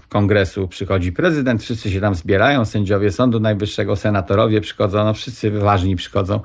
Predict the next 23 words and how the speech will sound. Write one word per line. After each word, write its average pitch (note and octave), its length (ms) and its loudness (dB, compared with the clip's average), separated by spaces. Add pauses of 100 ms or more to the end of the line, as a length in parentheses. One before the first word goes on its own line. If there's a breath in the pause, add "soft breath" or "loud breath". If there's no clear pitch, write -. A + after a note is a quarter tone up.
(420 loud breath)
i A#2+ 80 2
prezydent, A#2+ 600 2
y, A#2 280 4
zdaje A2+ 640 4
sprawozdanie A2+ 840 2
z - 120 -6
tego, C#3 280 4
w G#2+ 40 2
jakim B2+ 300 2
stanie B2+ 460 2
jest G#2 220 0
państwo G2+ 640 0 (420 loud breath)
po A2 100 2
kolejnym A#2 480 4
roku A2 260 0
urzędowania. G#2+ 680 2
I F#2+ 40 0
gdyby A2+ 300 0
tytuł B2 400 2
nadać G#2+ 600 0
w - 100 -16
tym A#2+ 200 2
roku, A2 440 2